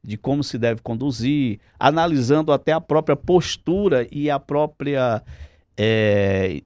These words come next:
é, como é que se fala, a interpretação facial do próprio ministro Alexandre de Moraes em relação ao caso, que parecia algo também muito pessoal. Então, são coisas que deve se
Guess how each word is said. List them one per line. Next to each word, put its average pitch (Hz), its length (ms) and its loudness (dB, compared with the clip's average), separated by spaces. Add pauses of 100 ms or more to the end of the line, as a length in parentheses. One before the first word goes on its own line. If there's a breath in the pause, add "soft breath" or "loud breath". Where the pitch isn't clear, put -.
é, 92 720 -4
como 110 160 -2
é 107 60 0
que - 100 -10
se 107 100 -6
fala, 98 720 2
a 104 80 -4
interpretação 131 760 0
facial 131 560 0
do 113 120 -4
próprio 123 360 0
ministro 113 520 0
Alexandre 107 440 -2
de 110 80 -2
Moraes 110 460 2
em 113 60 -2
relação 110 520 -4 (320 soft breath)
ao 98 200 2
caso, 123 520 0
que - 140 -10
parecia 139 540 0
algo 127 260 -2
também 120 360 -2
muito 123 220 -4
pessoal. 135 440 -2
Então, 185 200 -4
são 185 200 -4
coisas 185 380 0
que - 100 -8
deve 156 280 0
se 156 240 -10